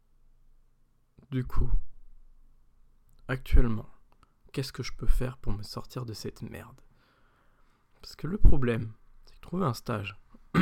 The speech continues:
ça dépend de moi. On est d'accord. Ça dépend du travail et de l'investissement que je mets dedans. Mais ça dépend surtout des gens qui reçoivent mes trucs et qui se disent : «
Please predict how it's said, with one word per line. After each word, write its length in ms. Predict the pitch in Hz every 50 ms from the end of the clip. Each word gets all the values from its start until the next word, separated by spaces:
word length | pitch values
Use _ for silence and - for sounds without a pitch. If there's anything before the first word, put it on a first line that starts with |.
| - 185 185 - 175 190 - 185 190 175 147 117 - - - - - - - _ - _ _ _ _ _ _ _ - - - - - - - - - - - - - - - - - - - - - - - - - - - - - - - - - -
ça 180 | - - 104
dépend 320 | 107 113 113 - - 160 165
de 60 | 175
moi. 320 | 170 170 147 113 - - - _ _ _ _ _ _ _ - - - _ _ - - - 117
On 40 | 110
est 80 | 110 104
d'accord. 460 | 120 135 131 165 147 120 98 110 - - - - - - - - - -
Ça 160 | - - - 135
dépend 280 | 113 - - 127 127
du 140 | 120 107 -
travail 460 | - - - 113 107 120 127 127 117
et 40 | 107
de 80 | 110 107
l'investissement 560 | 107 104 107 104 - - 120 - - 139 135
que 140 | 135 - 117
je 80 | 123
mets 140 | 123 131 139
dedans. 300 | 147 147 156 143 123 - - - _ - - - - - - - - - - - - - - - - - - - - - - - - - - - - - - - - - - 254
Mais 180 | 269 349 359
ça 180 | - - 180 156
dépend 260 | 151 151 - - 196
surtout 380 | - - - 170 - - 262 226
des 160 | 190 170 160
gens 120 | 185 208
qui 160 | 202 - -
reçoivent 300 | 151 - - 156 151 139
mes 140 | 147 139 135
trucs 240 | - - 220 240 208
et 80 | 151 135
qui 160 | - 147 139
se 40 | 135
disent : « 280 | 143 143 127 - -